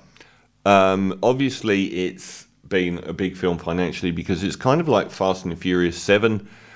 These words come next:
where you've got the lead actor dying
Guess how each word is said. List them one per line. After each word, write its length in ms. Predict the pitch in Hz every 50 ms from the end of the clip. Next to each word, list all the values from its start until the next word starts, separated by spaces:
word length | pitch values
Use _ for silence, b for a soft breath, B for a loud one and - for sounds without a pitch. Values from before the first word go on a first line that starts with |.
| B B B B B
where 140 | - 90 92
you've 180 | 92 92 92 92
got 300 | 98 95 87 - 90 87
the 100 | 92 92
lead 300 | 92 92 92 92 87 90 -
actor 760 | 85 82 - - - - 98 92 90 87 87 85 82 - - - - 82 82
dying 540 | 82 98 92 92 95 101 113 120 127 127